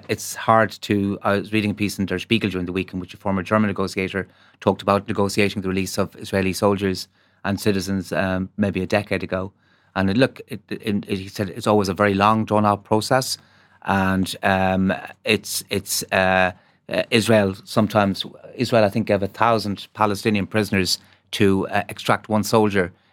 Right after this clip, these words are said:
in two thousand and eleven. So it does value its citizens so highly, and this is,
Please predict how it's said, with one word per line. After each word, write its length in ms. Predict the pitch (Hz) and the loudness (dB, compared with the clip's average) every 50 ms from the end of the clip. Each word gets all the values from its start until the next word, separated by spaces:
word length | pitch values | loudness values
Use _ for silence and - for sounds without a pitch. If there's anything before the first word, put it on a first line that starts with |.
| _ | _
in 120 | - 90 87 | -8 -6 -2
two 120 | - 107 | -2 -4
thousand 540 | 95 - 98 95 95 95 - 98 92 87 - - - | -2 2 2 2 2 2 0 -2 -4 -4 -8 -4 -2
and 480 | 98 95 95 - - 98 92 92 92 | 0 0 0 0 -2 -4 -4 -4 -2
eleven. 300 | 95 98 98 98 - 95 | 0 2 2 2 0 -2
So 100 | 92 101 | -4 -4
it 80 | 95 98 | -2 2
does 180 | - 117 113 101 | 2 2 2 4
value 400 | 101 110 107 107 104 98 95 92 - _ _ _ _ | 4 4 4 4 4 2 0 -2 -6 _ _ _ _
its 260 | - 92 - 110 104 104 | -8 -4 -4 -2 -2 -2
citizens 540 | - - 127 120 101 95 - 98 95 - | 0 0 0 0 0 -4 -6 -6 -6 -2
so 280 | - 110 101 98 95 95 - _ _ | 0 2 2 2 0 -2 -8 _ _
highly, 320 | - - 110 110 107 101 98 | 0 2 4 4 4 2 0
and 100 | 92 90 | 0 -2
this 160 | - - - | -4 -4 -4
is, 260 | 98 90 - - - | -6 -8 -8 -12 -16